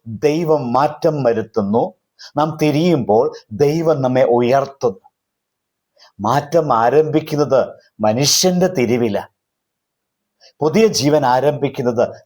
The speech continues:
ദൈവത്തിന്റെ കൃപയിലുമത്രേ. പ്രിയപ്പെട്ട സഹോദരങ്ങളെ, ദൈവം നമ്മെ പാപ മരണത്തിന്റെ വഴികളിൽ നിന്ന് തിരിച്ചു വിളിക്കുകയാണ്.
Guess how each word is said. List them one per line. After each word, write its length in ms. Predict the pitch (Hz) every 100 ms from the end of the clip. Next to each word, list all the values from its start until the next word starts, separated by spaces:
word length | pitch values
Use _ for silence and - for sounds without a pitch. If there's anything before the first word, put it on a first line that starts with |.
| 98
ദൈവത്തിന്റെ 880 | 90 127 135 147 - 127 107 117 -
കൃപയിലുമത്രേ. 880 | 131 127 120 127 123 98 92 - - _ _ _ _ _ _ _ _ _
പ്രിയപ്പെട്ട 380 | 110 113 107 110
സഹോദരങ്ങളെ, 840 | - - 110 104 92 92 92 - _ _ _ _ _ _ _ 87
ദൈവം 680 | 76 131 143 127 95 - _ _ _ _ _ _ _ -
നമ്മെ 200 | 135 147
പാപ 640 | 147 127 131 160 160 151
മരണത്തിന്റെ 580 | 120 120 135 117 131 127
വഴികളിൽ 480 | 110 107 117 117 107
നിന്ന് 580 | 104 107 95 - _ 117
തിരിച്ചു 360 | 135 - -
വിളിക്കുകയാണ്. 640 | 110 101 101 - - -